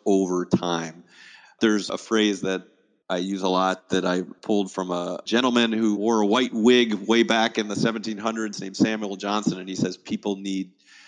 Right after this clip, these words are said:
reminding more than they need instruction.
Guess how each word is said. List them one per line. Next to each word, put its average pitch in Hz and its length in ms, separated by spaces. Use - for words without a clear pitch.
reminding 98 840
more 98 220
than 92 160
they 90 120
need 87 200
instruction. 82 720